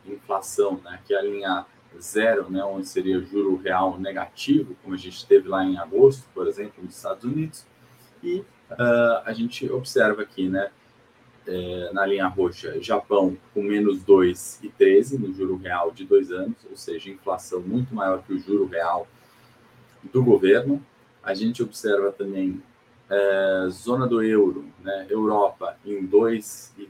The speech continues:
vinte e oito negativo, ou seja, inflação maior que a taxa de juros do Banco Central Europeu, e no Reino Unido também não é diferente, né, apesar da,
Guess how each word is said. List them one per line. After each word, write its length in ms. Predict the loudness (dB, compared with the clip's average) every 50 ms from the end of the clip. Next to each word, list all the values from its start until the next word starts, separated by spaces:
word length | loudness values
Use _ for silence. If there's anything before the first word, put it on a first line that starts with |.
| -20 _
vinte 340 | -12 -12 -12 -12 -12 -10
e 40 | -4
oito 400 | -2 0 0 -2 -4 -8 _ -16
negativo, 720 | -14 -12 -12 -10 -10 -10 -10 -12 -12 -10 -8 -8 -8 -8 -12 -18 -20 -20 _ _ _ _ _ _ -12
ou 100 | -10 -10
seja, 400 | -10 -8 0 2 2 2 2 -2
inflação 600 | -10 -18 -20 -12 -8 -8 -8 -8 -8 -10 -8 -6 -4
maior 500 | -4 -4 -6 -6 -6 -4 -4 -4 -4 -6
que 100 | -10 -18
a 60 | -18
taxa 320 | -10 -10 -10 -8 -8 -12
de 140 | -12 -12 -14
juros 320 | -10 -8 -8 -8 -8 -14 _
do 160 | _ _ -20
Banco 100 | -20 -20
Central 300 | -20 -20 -18 -18 -10 -8
Europeu, 440 | -8 -8 -6 -2 -2 -2 -2 -2 -4 -10 _ _ _ _ _ _
e 220 | -4 -4 -4 -4 -6 -10 -6 2
no 100 | 2 2
Reino 260 | 4 4 2 2 2
Unido 220 | 2 0 -2 -2 -6 -6
também 280 | -6 -4 -4 -4 -6
não 220 | -8 -8 -8 -6 -8
é 80 | -8
diferente, 580 | -8 -8 -6 -4 -4 -2 -2 -6 -8 -12 -12 -12
né, 80 | -12
apesar 520 | -12 -8 -8 -8 -6 -4 -4 -4 -4 -4 -8 -10 _ _
da, 240 | -6 -6 -6 -6 -8